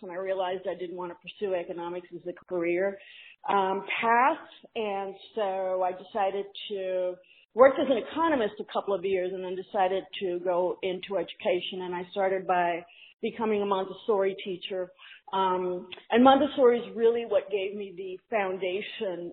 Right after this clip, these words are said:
of, and sort of the values that are, um, mine in education, which is that, um, it's, it's important that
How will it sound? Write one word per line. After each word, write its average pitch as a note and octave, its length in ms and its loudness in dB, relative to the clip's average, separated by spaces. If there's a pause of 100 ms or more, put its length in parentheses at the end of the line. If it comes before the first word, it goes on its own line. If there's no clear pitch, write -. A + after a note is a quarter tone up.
of, E3+ 440 -6 (320)
and G3+ 160 -8
sort A#3+ 160 4
of A#3 80 0
the F3 180 -4
values A#3 800 -2 (120)
that F3+ 540 -4
are, E3+ 680 -6 (380)
um, F3 400 -10
mine G3+ 500 -4
in B3 100 -4
education, B3+ 840 -4
which G#3 240 -6
is F3 300 -8
that, F3+ 380 -6 (120)
um, F3+ 460 -10 (340)
it's, G3+ 200 -2 (200)
it's A3 180 2
important G#3 720 0
that F#3 280 2